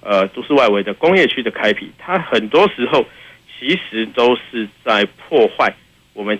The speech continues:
既有的一个空间的样貌。比方说过去那些地方，它可能曾经是这个农业地带，哦，就是做农的，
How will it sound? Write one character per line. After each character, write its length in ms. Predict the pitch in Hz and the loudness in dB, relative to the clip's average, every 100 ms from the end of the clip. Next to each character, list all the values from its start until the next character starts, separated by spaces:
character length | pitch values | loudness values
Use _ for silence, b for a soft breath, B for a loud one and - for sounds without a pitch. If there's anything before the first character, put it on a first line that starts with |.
| - | -8
既 180 | 196 117 | -14 -14
有 180 | 95 90 | -16 -18
的 140 | 85 | -18
一 80 | 107 | -14
个 120 | 107 | -14
空 180 | - 131 | -4 -2
间 140 | 135 | 0
的 80 | 117 | 2
样 160 | 110 104 | 2 0
貌。 120 | 101 - | -4 0
比 80 | |
方 80 | 131 | 0
说 140 | 165 175 | 2 0
过 200 | - 196 | 2 2
去 140 | 202 | 2
那 100 | 185 | 0
些 100 | 175 | 0
地 160 | 170 175 | -2 -2
方， 260 | 156 151 165 b b b - | -2 -2 -4 b b b -12
它 100 | 180 | -10
可 160 | - | -6
能 140 | 104 101 | -4 -4
曾 180 | 113 113 | -4 -2
经 200 | 131 135 - | 0 0 0
是 220 | 127 107 | 0 2
这 120 | 113 | 0
个 680 | 98 101 92 87 73 - 82 | 0 0 0 0 -4 -10 -12
农 220 | 104 120 | 0 2
业 100 | 156 | 2
地 140 | 117 123 | 2 0
带， 160 | 110 - _ | -4 -6 _
哦， 140 | - - _ _ | -20 -20 _ _
就 60 | 113 | -20
是 140 | 113 | -20
做 200 | 104 147 110 | -4 2 2
农 120 | 92 - | 0 -8
的， 100 | - | -20